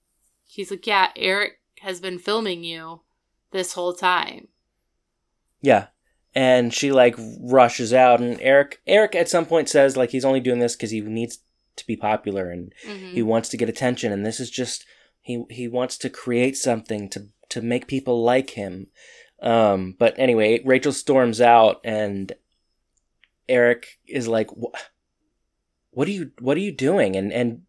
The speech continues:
Speaker 2: Jack goes, "Well, there she goes. Like, that's the, that's, she's the one everyone's watching anyway." And Eric goes,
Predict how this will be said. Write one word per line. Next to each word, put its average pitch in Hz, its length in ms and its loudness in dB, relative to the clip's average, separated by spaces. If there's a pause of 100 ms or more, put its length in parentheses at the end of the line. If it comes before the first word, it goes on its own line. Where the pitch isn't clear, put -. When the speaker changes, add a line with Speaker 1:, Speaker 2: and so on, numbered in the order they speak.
(140)
Speaker 2:
Jack 170 280 6
goes, 135 440 4 (260)
"Well, 123 80 0
there 131 140 4
she 131 180 -4
goes. 113 400 4
Like, 107 140 0
that's 117 260 0
the, 117 300 4
that's, - 320 0 (260)
she's 160 300 -2
the 156 80 4
one 143 120 6
everyone's 127 380 4
watching 123 420 2
anyway." 107 520 2
And 101 80 -4
Eric 131 300 2
goes, 113 320 0